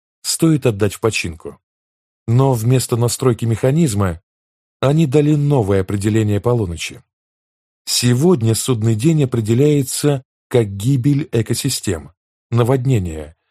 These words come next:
разрушительные штормы, засухи и таяние полярных льдов.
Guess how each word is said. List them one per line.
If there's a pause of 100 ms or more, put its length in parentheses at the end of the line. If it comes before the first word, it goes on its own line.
(160)
разрушительные
штормы, (520)
засухи (320)
и
таяние
полярных
льдов.